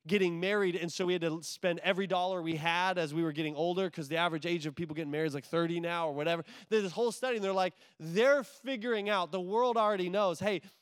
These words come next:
this makes sense. It makes sense to have a partner. It makes sense to do life with people. It makes sense to pool some resources. Uh, this is, this is wisdom,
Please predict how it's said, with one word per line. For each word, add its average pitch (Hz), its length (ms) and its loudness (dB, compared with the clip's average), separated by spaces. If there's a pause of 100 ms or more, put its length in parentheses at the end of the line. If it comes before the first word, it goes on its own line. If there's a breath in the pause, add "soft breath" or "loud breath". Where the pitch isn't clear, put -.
this 226 240 0
makes 214 320 -4
sense. 165 480 -6
It 196 160 -2
makes 202 240 -4
sense 226 480 -2 (200 loud breath)
to 202 100 -6
have 190 160 0
a 185 80 -2
partner. 175 440 0
It 202 140 -2
makes 196 240 -4
sense 214 380 -2
to 196 140 -8
do 185 120 -4
life 185 300 2
with 175 120 -6
people. 170 280 -8
It 175 160 -4
makes 196 260 -4
sense 214 380 -2 (320 soft breath)
to 214 100 -4
pool 208 320 0
some 180 220 -8
resources. 180 800 -4 (500)
Uh, 180 220 -2
this 185 220 2
is, 180 140 0
this 180 300 -4
is 175 140 -2
wisdom, 165 960 -2